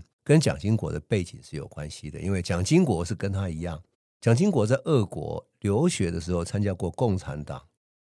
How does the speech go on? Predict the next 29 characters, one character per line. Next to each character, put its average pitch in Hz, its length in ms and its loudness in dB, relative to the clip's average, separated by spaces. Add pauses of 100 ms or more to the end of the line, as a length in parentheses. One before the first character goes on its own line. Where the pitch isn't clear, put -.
(140)
而 135 140 4
且 113 160 2
在 98 140 0
那 101 120 2
里 85 80 -2
受 87 220 -4
过 87 100 -4
很 76 140 -4
艰 101 260 -2
难 78 160 -4
的 76 80 -12
训 78 360 -8
练， 76 200 -10 (540)
他 143 140 4
深 147 160 6
深 135 160 4
了 95 160 2
解 90 120 -2
什 80 160 -6
么 73 80 -6
是 85 120 -8
共 82 180 -4
产 78 180 -10
党 76 240 -8
内 92 160 -2
部 82 160 -8
的 76 80 -10
思 78 260 -8
想， 73 300 -8